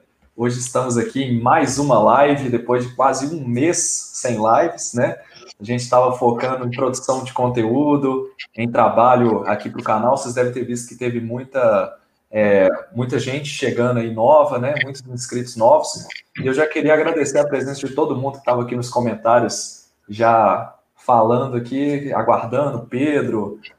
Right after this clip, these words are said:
Cachorro do Mato, Vitória Werneck, Vânia, obrigado aí. E hoje a gente tá com a presença ilustre do professor Luiz Eduardo Delbem, que é doutor em genética e biologia molecular, é, e tem pós-doutorado na área de genômica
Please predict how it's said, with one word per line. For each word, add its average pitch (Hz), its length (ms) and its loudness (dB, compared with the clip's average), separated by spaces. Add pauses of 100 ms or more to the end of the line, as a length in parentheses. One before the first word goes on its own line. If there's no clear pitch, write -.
Cachorro 143 600 0
do 117 140 0
Mato, 120 460 0
Vitória 135 440 2
Werneck, 110 560 -6
Vânia, 127 420 -2 (320)
obrigado 123 500 2
aí. 135 220 2 (460)
E 139 80 4
hoje 170 140 4
a 175 40 0
gente 196 260 -2
tá 175 120 2
com 185 80 2
a 185 40 -6
presença 151 680 2
ilustre 139 560 2
do 120 100 0
professor 135 580 0
Luiz 139 360 2
Eduardo 123 420 2
Delbem, 120 500 0 (480)
que - 80 -4
é 123 40 0
doutor 131 540 2
em 151 120 0
genética 123 540 0
e - 40 -16
biologia 127 440 0
molecular, 120 840 0 (560)
é, 110 200 0
e 107 100 0
tem 143 160 -4
pós-doutorado 147 600 4
na 131 120 2
área 131 280 2
de 127 120 -10
genômica 147 880 0